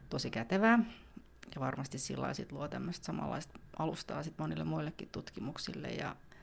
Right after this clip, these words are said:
ja tota, no varmasti kaikesta tämmöistä tarkkuutta vaatimassa sinänsä, missä on paljon tarkkuutta vaaditaan ja sinänsä semmoista aika ru-, rutiininomaista hommaa, niin semmoisenhan se on kyllä loistavaa apua, että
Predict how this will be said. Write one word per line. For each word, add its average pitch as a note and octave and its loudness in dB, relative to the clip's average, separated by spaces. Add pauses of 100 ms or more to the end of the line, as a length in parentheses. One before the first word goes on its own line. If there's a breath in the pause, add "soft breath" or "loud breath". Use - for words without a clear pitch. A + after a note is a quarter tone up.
(520 soft breath)
ja D#3 -2
tota, - 0 (220)
no A#3 4
varmasti B3 4
kaikesta - 4
tämmöistä D#3+ 2
tarkkuutta - 0
vaatimassa C#3+ 0
sinänsä, D#3 2 (600)
missä E3+ 2
on E3 6
paljon F#3 10
tarkkuutta F3 6
vaaditaan D3 6
ja C#3+ 4
sinänsä D3 4
semmoista C#3+ 0
aika D3 0
ru-, D3 0
rutiininomaista G#2+ 0
hommaa, - -2
niin - 0
semmoisenhan D#3 4
se E3+ 4
on D3+ 6
kyllä C#3+ 2
loistavaa - 0
apua, - -2
että - -6